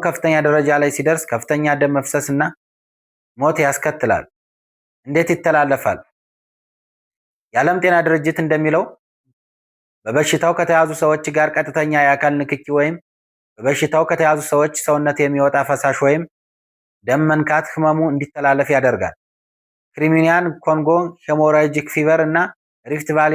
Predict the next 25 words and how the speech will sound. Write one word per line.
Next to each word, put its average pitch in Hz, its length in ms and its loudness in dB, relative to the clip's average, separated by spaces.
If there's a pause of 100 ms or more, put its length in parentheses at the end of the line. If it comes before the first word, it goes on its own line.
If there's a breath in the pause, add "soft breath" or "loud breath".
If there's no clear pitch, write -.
ፊቨር 151 340 2
የተ-፣ 147 220 0
በተባሉ 143 500 2
የህመሙ 147 380 0
አይነቶች 143 440 0 (600)
በበሽታው 143 380 0
የተያዙ 156 320 0 (560)
እንስሳትን 147 560 -4
ጥሬ 147 260 -10
ስጋ 143 200 -4 (180)
እና 139 220 -4
ወተት 139 360 0
መመገብ 135 460 0 (400)
ለበሽታው 143 400 0
እንደሚያጋልጥ 123 680 0
ተጠቅሷል። - 500 -16 (920)
እንደ 147 140 0
ሪፍት 175 240 0
ቫሊ 151 220 2 (100)
ፊቨር 151 320 0
እና 151 160 0 (960)
ደንጌ 139 240 -2 (100)
ፊቨር 160 340 2 (180)
ባሉት 151 400 0
የህመሙ 147 400 0